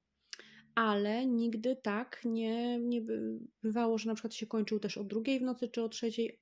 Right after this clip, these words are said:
e, znaczy w sumie już nad ranem, ale nigdy nie było tak, żeby poród się zaczął, e, wieczorem, a skończył o wpół do szóstej rano. No, tak nie, to była taka pierwsza sytuacja.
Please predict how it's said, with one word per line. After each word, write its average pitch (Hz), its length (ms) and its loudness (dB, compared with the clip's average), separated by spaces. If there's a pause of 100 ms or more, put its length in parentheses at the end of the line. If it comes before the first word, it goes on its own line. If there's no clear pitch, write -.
(120)
e, 202 340 -2
znaczy 202 340 -8 (140)
w 202 160 -8
sumie 202 180 -4
już 190 120 -4
nad 208 160 -2
ranem, 202 340 -2 (680)
ale 220 220 4
nigdy 233 260 2
nie 226 140 2
było 214 220 0
tak, 220 240 -2
żeby 214 560 2 (140)
poród 220 260 -2
się 226 160 -2
zaczął, 208 580 0
e, 202 380 -2 (1200)
wieczorem, 220 560 4
a 214 60 -4
skończył 208 720 0 (320)
o 214 60 -2
wpół 220 220 -4
do 202 120 4
szóstej 208 400 0
rano. 185 380 -2 (180)
No, 208 480 0 (720)
tak 214 260 -4
nie, 180 160 0
to 220 140 -4
była 202 240 -2
taka 202 220 -8
pierwsza 196 360 -4
sytuacja. 196 640 -8